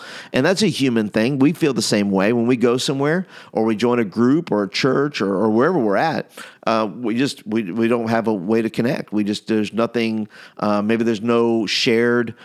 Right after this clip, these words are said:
uh, experiences or, or, or hobbies or, or those kind of things.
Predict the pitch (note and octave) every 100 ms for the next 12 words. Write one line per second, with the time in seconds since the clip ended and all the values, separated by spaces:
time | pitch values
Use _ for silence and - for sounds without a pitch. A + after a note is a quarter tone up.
0 | - - A2 G#2+ G#2 - - - A2+ C3
1 | C#3 D#3+ D#3 G#2 F2+ G#2 G#2 F#2 - G2+
2 | G2+ F#2 - A#2 A2 B2 D#3 A#2 G#2 G2+
3 | A2 A2 A#2+ - A#2 G2+ A#2 G#2+ C#3